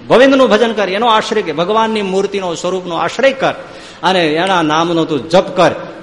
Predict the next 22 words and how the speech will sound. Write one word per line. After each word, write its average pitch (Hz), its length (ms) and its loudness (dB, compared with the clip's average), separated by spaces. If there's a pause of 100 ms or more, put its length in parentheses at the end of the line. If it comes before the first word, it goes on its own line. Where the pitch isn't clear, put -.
(140)
બધું 139 400 0
બળીને 135 280 2
ભસ્મ 113 380 -6
થઈ 110 200 -10
જશે. 107 380 -10
કારણ 139 320 -6
કે 143 220 0
જેનું 135 360 0
નામ 165 300 4
લે 139 200 2
છો 135 140 -4
એ 120 120 -2
નામી 135 560 2
મહાસમર્થ 135 760 0
છે. - 380 -2
અને 135 160 -2
એમણે 175 400 2
કીધું 143 340 -2
છે, 139 600 -2
"દેવી 135 580 0
એશા 131 360 0
ગુણમયી 120 680 -4